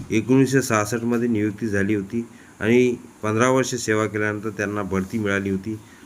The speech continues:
नंतर एकोणीसशे एक्क्याऐंशी मध्ये त्यांचा पदावर बदल आ-, झाला आणि पंचवीस वर्षांनी एकोणीसशे एक्क्याण्णव मध्ये त्यांची उच्च पदावर नियुक्ती झाली.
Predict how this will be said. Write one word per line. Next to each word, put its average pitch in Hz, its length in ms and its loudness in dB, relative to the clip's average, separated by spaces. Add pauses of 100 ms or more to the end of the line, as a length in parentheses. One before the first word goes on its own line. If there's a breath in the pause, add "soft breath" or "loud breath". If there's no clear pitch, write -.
(120)
नंतर 107 260 2
एकोणीसशे 117 420 4
एक्क्याऐंशी 113 340 2
मध्ये 110 240 0
त्यांचा 104 360 0
पदावर 101 540 0
बदल 95 360 0
आ-, 98 140 0
झाला 95 240 0
आणि 101 280 0 (440 loud breath)
पंचवीस 110 320 0
वर्षांनी 113 520 2
एकोणीसशे 104 300 -2
एक्क्याण्णव 107 300 0
मध्ये 101 220 0
त्यांची 98 160 -4
उच्च 95 220 -2
पदावर 98 340 0
नियुक्ती 95 420 0
झाली. 85 220 -4